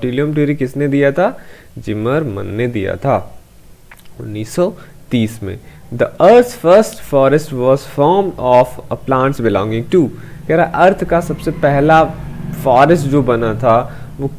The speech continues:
किन से बना था? तो आपको पता होना चाहिए ब्रायोफाइट्स तो काफ़ी छोटे होते हैं, तो टेरिडोफाइट ही थे जो अपने अर्थ का, हमारे अर्थ का सबसे पहले forest बनाते थे। लेकिन वो कौन से order से belong करते थे टेरिडोफाइट में भी?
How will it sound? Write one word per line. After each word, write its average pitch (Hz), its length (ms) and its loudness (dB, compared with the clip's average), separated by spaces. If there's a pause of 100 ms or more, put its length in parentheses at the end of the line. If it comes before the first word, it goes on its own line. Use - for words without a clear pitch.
किन 151 220 2
से 160 220 2
बना 104 280 -2
था? 95 100 -8
तो 110 120 -4
आपको 113 240 0
पता 123 260 2
होना 151 200 2
चाहिए 143 180 2
ब्रायोफाइट्स 127 640 2
तो 131 60 -6
काफ़ी 117 260 0
छोटे 135 300 -2
होते 151 240 0
हैं, 196 100 -4
तो 240 60 -6
टेरिडोफाइट 147 680 2
ही 165 100 4
थे 135 260 -2 (380)
जो 147 180 2
अपने 131 320 -4
अर्थ 120 360 -2
का, 147 120 0
हमारे 104 340 -4
अर्थ 110 260 -4
का 151 140 2
सबसे 147 260 -6
पहले 110 340 -2
forest 117 400 -6
बनाते 139 340 2
थे। 156 240 0 (300)
लेकिन 156 320 -2
वो 165 80 2
कौन 175 400 2
से 185 120 0
order 131 280 2
से 151 140 -2
belong 113 380 0
करते 160 320 4
थे 139 140 2
टेरिडोफाइट 117 640 2
में 110 120 -2
भी? 98 140 -8